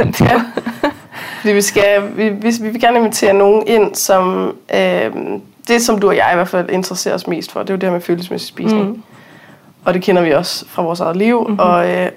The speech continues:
Speaker 2: og vi har, du har haft, hvad, over hundrede sessioner nu?
Speaker 1: Ja, tæt på.
Speaker 2: Tæt på hundrede
Speaker 1: Ja.
Speaker 2: sessioner nu med kvinder,
Speaker 1: Ja.
Speaker 2: der kender til følelsesmæssig overspisning.
Speaker 1: Mhm.
Speaker 2: Og, øh,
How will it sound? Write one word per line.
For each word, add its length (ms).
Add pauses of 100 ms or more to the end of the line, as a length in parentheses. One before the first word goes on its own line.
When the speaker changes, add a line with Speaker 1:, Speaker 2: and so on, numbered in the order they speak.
Speaker 2:
og 200
vi 100
har, 420 (720)
du 60
har 100
haft, 260
hvad, 100
over 340
hundrede 440
sessioner 460
nu? 200 (760)
Speaker 1:
Ja, 160
tæt 240
på. 220 (200)
Speaker 2:
Tæt 180
på 120
hundrede 260
Speaker 1:
Ja. 100
Speaker 2:
sessioner 460
nu 160 (420)
med 160
kvinder, 400 (180)
Speaker 1:
Ja. 100 (380)
Speaker 2:
der 120
kender 320
til 320
følelsesmæssig 480
overspisning. 420 (120)
Speaker 1:
Mhm. 360 (140)
Speaker 2:
Og, 300 (100)
øh, 500